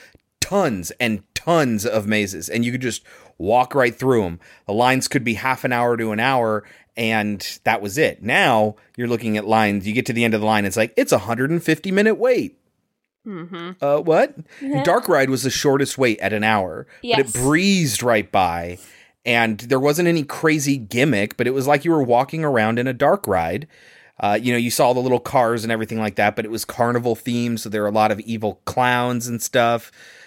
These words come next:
Speaker 1: uh, r-, a lot of real actors. I thought that that one was really cool, even though it was gimmick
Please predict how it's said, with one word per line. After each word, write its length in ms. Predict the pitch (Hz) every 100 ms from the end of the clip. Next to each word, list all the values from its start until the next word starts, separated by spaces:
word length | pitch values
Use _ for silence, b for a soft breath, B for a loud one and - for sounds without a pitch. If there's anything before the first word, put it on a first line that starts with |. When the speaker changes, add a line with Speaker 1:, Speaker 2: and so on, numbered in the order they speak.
| B
Speaker 1:
uh, 160 | 98 101
r-, 160 | 107 127 123
a 40 |
lot 380 | 107 107 123 131
of 140 | 127
real 260 | 117 123 120
actors. 800 | 110 117 113 - 113 113 113 - 120
I 80 | 123
thought 180 | 127
that 180 | 123 107
that 160 | 110 107
one 100 | 107
was 140 | 92
really 260 | 101 127 123
cool, 340 | 110 123 110 110
even 300 | 135 143 131
though 320 | 127 120 123
it 160 | - -
was 200 | 120 98
gimmick 480 | 90 110 107 -